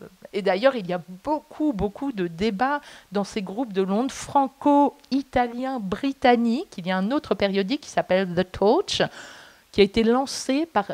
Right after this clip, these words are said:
par trois adolescents britanniques, des grands bourgeois, bien entendu, dans la, la plus pure tradition britannique, mais trois adolescents qui font ça.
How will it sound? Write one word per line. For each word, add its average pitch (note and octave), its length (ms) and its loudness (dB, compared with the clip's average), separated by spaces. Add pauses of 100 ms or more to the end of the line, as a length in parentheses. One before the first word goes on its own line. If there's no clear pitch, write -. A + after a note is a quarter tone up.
(140)
par - 160 -12
trois A#3 440 -2
adolescents A3+ 680 4
britanniques, E3+ 640 -14 (160)
des G#3 120 8
grands A3+ 200 2
bourgeois, A3 460 6
bien G3 200 0
entendu, A#3 400 6
dans C#4 120 2
la, D#3 260 2
la F3 100 -4
plus G#3+ 220 -10
pure C#4 240 -2
tradition A3+ 480 0
britannique, G3+ 720 0
mais F3+ 100 -8
trois A#3+ 280 -2
adolescents F#3+ 680 -2 (400)
qui C4 120 -10
font B3 200 -8
ça. G#3+ 380 0